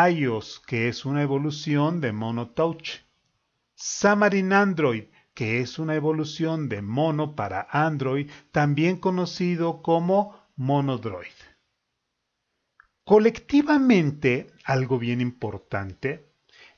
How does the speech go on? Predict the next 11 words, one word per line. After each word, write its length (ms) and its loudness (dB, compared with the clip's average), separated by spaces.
esas 360 2
bibliotecas 880 2
Xamarin 680 0
Mac, 640 -2
Xamarin 760 -4
ios 380 -8
y 80 -12
Xamarin 800 -2
Android 560 -4
son 720 2
conocidas 1080 0